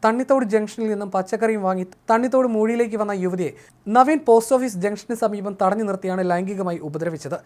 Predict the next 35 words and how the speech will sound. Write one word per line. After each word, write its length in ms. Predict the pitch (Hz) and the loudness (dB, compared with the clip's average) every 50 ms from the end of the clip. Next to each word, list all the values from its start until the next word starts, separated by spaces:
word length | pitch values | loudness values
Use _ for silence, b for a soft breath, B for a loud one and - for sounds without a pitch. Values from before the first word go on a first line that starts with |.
| b b b b b - 240 | b b b b b 4 4
ലൈംഗിക 340 | 247 254 269 277 294 262 302 294 - | 4 6 6 2 0 -2 -4 -2 -2
ചൊവ്വയോടെ 320 | 269 220 247 233 233 233 233 226 | -2 0 2 0 0 0 0 -4
സംസാരിച്ചുവെന്നും 600 | 202 202 - 233 226 220 202 214 202 185 196 208 196 190 | -6 0 2 2 2 2 0 -4 -4 -4 -6 -6 -6 -8
എഫ് 120 | 185 - 208 | -4 0 2
ഐ 40 | 202 | 2
ആറിൽ 160 | 190 165 151 151 156 | 2 2 -2 -4 -6
പറയുന്നു. 280 | 151 147 143 143 143 - 131 120 - | -6 -6 -6 -10 -12 -14 -16 -2 0
ഭയന്നുപോയ 420 | 175 175 196 208 208 202 196 196 190 185 | 0 0 2 0 0 0 2 2 0 0
യുവതി 220 | 175 180 180 160 B B B B B B _ 214 | -2 -2 -4 -6 B B B B B B _ -2
വീട്ടിലേക്ക് 380 | 233 220 247 247 247 214 220 202 | -2 0 0 0 0 0 0 -4
രക്ഷപ്പെട്ടു 360 | 196 - - 233 196 185 190 175 170 | -4 -2 -2 -2 -2 -2 -6 -4 -2
പോവുകയായിരുന്നു. 500 | 165 160 156 151 147 127 123 123 127 127 - - | -2 -2 -2 -2 -4 -4 -4 -8 -10 -12 -6 -4
പിറ്റേന്ന് 340 | 190 185 208 214 214 214 202 | -4 0 0 0 0 0 -2
തന്നെ 140 | 202 190 196 196 190 | -2 -2 -2 -2 -2
പോലീസിൽ 340 | 180 185 190 190 214 196 190 185 | -2 -2 -2 -4 -6 -4 -4 -2
പരാതി 280 | 175 180 185 190 214 208 | 0 0 0 0 -2 -2
നൽകിയെങ്കിലും 480 | 190 185 185 190 190 175 175 180 226 254 b b b b b - | -2 -2 -4 -4 -4 -4 -4 -6 -6 -8 b b b b b 4
കേസെടുക്കാൻ 420 | 233 254 254 254 208 190 190 180 175 - | 6 6 6 4 -2 -2 -4 -6 -2 0
തയ്യാറായില്ല. 460 | 180 170 170 165 151 135 135 139 175 - - b b b b b b _ 262 | 2 2 4 2 2 0 -2 -4 -6 -6 -8 b b b b b b _ 4
നവീന്റെ 300 | 277 277 311 311 302 320 - | 6 6 6 2 0 2 2
സഹോദരൻ 360 | 277 247 226 262 247 262 254 240 240 | 2 2 4 2 0 0 -4 -4 -4
സി 80 | - 214 208 | -6 -6 -6
പി 80 | 208 240 | -4 -6
എം 60 | 233 220 | -4 -4
മുൻ 80 | 202 220 226 185 | -4 -2 0 0
ലോക്കൽ 240 | 190 196 190 214 214 208 | 0 0 0 -4 -4 -4
സെക്രട്ടറിയും 420 | 220 190 196 180 - 196 185 151 123 - 143 147 | -4 -4 -6 -6 -4 -4 -4 -4 -6 -10 -6 -4
ജനീഷ് 280 | 190 196 214 233 233 - | -2 -2 -2 -2 -4 -4
കുമാർ 220 | 233 214 202 196 196 185 | -6 -4 -2 -2 -2 -2
എം 60 | 185 185 | -2 -2
എൽ 60 | 185 185 | -2 0
എയുടെ 140 | 190 190 190 175 | 0 0 0 0
വലങ്കയും 400 | 170 175 190 190 202 202 202 180 175 | 0 -2 -2 -2 -2 -4 -4 -4 -2
ആയതുകൊണ്ടാണ് 500 | 175 175 180 185 190 180 175 170 160 185 214 B B B B B _ | 0 0 0 0 -2 0 0 0 -2 -2 -6 B B B B B _
പോലീസ് 260 | 180 190 214 226 214 | 2 4 4 2 -2